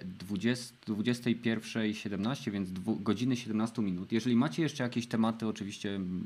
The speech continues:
Metal, Badyl, rzucajcie, z chęcią porozmawiam, bo zazwyczaj i tak dochodzimy do godziny czterdzieści, więc, a jak nie, to będziemy się żegnać. Przypomnimy jeszcze raz o tych wszystkich rzeczach, o których mówiliśmy na początku.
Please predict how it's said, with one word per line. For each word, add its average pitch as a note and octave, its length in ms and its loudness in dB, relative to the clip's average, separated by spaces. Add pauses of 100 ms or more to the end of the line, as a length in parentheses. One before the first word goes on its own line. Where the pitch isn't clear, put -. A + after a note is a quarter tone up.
(420)
Metal, F#2+ 460 0
Badyl, F#2+ 340 -2 (420)
rzucajcie, G#2+ 600 2 (140)
z - 60 -14
chęcią G#2+ 320 2
porozmawiam, G2 640 -2 (360)
bo F#2 100 -2
zazwyczaj F#2+ 360 0
i F2+ 40 -2
tak F2+ 140 -2
dochodzimy F2 400 -2
do F2 100 0
godziny E2+ 300 -4
czterdzieści, E2+ 560 -8
więc, - 400 -8 (400)
a B3 100 2
jak A#3+ 120 2
nie, F3+ 180 4
to F#3 120 0
będziemy A#2+ 320 6
się F#2+ 140 0
żegnać. A#2+ 340 4
Przypomnimy A2 500 4
jeszcze G2 240 -6
raz F#2+ 220 -2
o - 120 -10 (120)
tych F2+ 120 -10
wszystkich F#2+ 360 -10
rzeczach, F#2 320 -2
o E2 60 -8
których F2 240 -6
mówiliśmy F2 360 -4
na F2+ 100 -4
początku. C#3+ 500 0